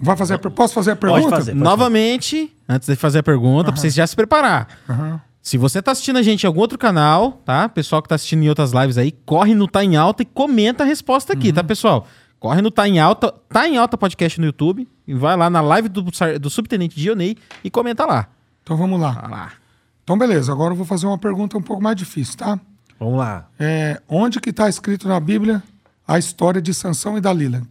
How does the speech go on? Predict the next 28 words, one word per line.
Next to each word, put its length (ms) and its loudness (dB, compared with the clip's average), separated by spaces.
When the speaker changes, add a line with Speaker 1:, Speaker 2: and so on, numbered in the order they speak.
Speaker 1:
Vamos 160 -6
ver 100 -4
quem 120 -6
vai 100 -4
acertar. 540 -10
Speaker 2:
Olha 320 -12
só. 260 -12
Speaker 3:
Uia. 640 -16
Speaker 2:
Vamos 160 -12
ver 140 -8
se 80 -14
você 260 -10
Speaker 3:
Tem 100 -6
Speaker 2:
acerta. 40 -6
Speaker 3:
que, 80 0
ó, 500 0
o, 60 -10
é, 420 -8
o 80 -4
livro 560 -4
e 100 -14
o 60 -14
capítulo, 460 -10
né? 200 -10
Speaker 1:
Não, 160 -2
só 220 -6
o 20 -4
livro. 360 -4